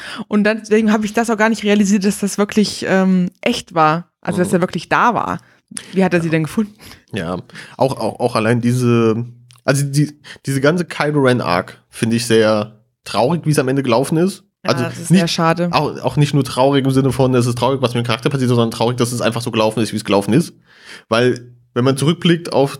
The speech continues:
Speaker 2: Teil sieben, wo Kylo Ren das erste Mal auftaucht, der wu-, der wurde ja eigentlich immer böser. Es gab immer wieder diesen Moment so, „Ah, vielleicht wird er noch gut, dann tötet er seinen Vater.“
Speaker 1: Ja.
Speaker 2: Dann geht's immer so weiter und immer so weiter. Und es gibt immer diese Momente, wo,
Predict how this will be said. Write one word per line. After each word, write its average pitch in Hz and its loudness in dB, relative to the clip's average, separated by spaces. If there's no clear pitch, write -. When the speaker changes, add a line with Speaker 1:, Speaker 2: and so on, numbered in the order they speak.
Speaker 2:
Teil 117 0
sieben, 165 0
wo 120 -4
Kylo 113 0
Ren 113 4
das 101 -2
erste 104 -2
Mal 92 0
auftaucht, 127 -2
der 135 0
wu-, 165 2
der 131 0
wurde 160 2
ja 143 4
eigentlich 143 2
immer 147 0
böser. 131 0
Es - -16
gab 151 -2
immer 170 0
wieder 156 4
diesen 147 2
Moment 147 0
so, 147 2
„Ah, - -4
vielleicht 147 -2
wird 156 6
er - -2
noch 123 -4
gut, 247 2
dann 147 0
tötet 151 2
er 135 2
seinen 131 2
Vater.“ - -2
Speaker 1:
Ja. 185 -2
Speaker 2:
Dann 143 -2
geht's 151 -2
immer 180 2
so 160 0
weiter 139 2
und 113 -2
immer 160 0
so 147 0
weiter. 123 2
Und 151 2
es 147 0
gibt - -2
immer 226 4
diese 214 2
Momente, 202 2
wo, 165 0